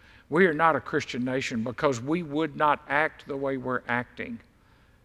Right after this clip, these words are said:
if we were a Christian nation. We may have been founded on some biblical principles, but we have long since forsaken those.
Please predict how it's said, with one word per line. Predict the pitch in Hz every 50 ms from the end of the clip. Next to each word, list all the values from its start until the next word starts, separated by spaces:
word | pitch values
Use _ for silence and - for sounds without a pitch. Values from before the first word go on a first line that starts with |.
| _ _ -
if | - 135 117 -
we | 143 139 135
were | 131 127 120
a | 107
Christian | - - 147 127 - - 123 110
nation. | 110 113 113 110 - - 110 110 107
We | 127 151 180 190
may | 185 175 165 165 160 147
have | 147 135 131
been | 135 127 117 110
founded | - - - 131 147 180 196 190 220 240 202 - - - - _ - - - _ _ _ _ _
on | - 151 151 147 127
some | - - - 139 123 117 117 107 110 - - 123 120 120
biblical | 147 160 175 175 208 196 190 - 190 151 131
principles, | - - - 185 196 202 - - 226 208 175 240 247 226 208 -
but | - - 147 127 117
we | 131 147 165 190 175
have | 156 165 147 135
long | 135 131 131 135 143 160 190 240 254 247 220 151
since | - - - 135 117 113 - -
forsaken | - - 131 120 - - 135 117 107 - 110 104 92
those. | 90 98 - - - - -